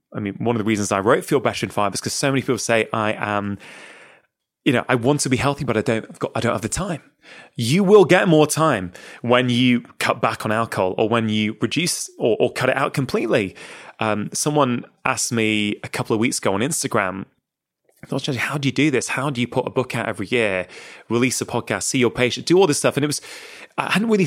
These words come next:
looked at it like that, but it was almost like a mirror back onto me. And now talking to you, I'm thinking, well, I'm almost certain I would not be able to, you know, put out as much content as I do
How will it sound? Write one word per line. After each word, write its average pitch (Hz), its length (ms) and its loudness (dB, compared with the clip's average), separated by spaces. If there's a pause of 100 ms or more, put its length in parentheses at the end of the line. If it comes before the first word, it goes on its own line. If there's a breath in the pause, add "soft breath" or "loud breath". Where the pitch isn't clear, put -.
(140)
looked 170 340 4
at 180 60 0
it 175 60 6
like 135 220 2
that, 110 180 0
but 113 280 2 (260)
it 143 60 2
was 135 120 2
almost 180 180 2
like 147 120 -4
a 139 60 2
mirror 123 260 4
back - 300 -4
onto 139 260 -2
me. 98 160 0
And 101 160 -2 (420 loud breath)
now 170 360 4
talking 151 400 2
to 113 120 -2
you, 170 200 4
I'm 131 120 4
thinking, 123 420 0
well, 139 260 2 (440 loud breath)
I'm 151 220 -2
almost 180 520 0
certain 107 640 -2 (1200)
I 120 140 2
would 117 180 2
not 117 340 0
be 120 100 4
able 120 240 4
to, 101 420 -2 (800 soft breath)
you 120 80 0
know, 104 160 2 (160)
put 147 180 0
out 127 180 2
as - 100 -4
much 127 220 -2
content 120 380 -2
as 113 120 -4
I 104 140 0
do 131 720 2